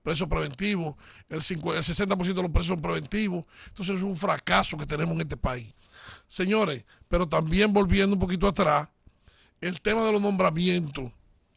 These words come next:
Definitivamente fue nombrado el doctor Guido Gómez Mazara en el Indotel.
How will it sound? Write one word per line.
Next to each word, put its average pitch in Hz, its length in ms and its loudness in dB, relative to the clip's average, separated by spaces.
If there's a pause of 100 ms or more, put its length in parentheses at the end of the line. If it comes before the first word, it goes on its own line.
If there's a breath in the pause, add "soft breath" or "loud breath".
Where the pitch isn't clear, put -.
(920 loud breath)
Definitivamente 185 840 2
fue 180 600 2 (300 loud breath)
nombrado 175 560 4
el 147 260 -2 (300 loud breath)
doctor 170 400 2
Guido 185 240 4
Gómez 180 200 4
Mazara 180 360 2
en 175 80 0
el 180 80 2
Indotel. 175 680 2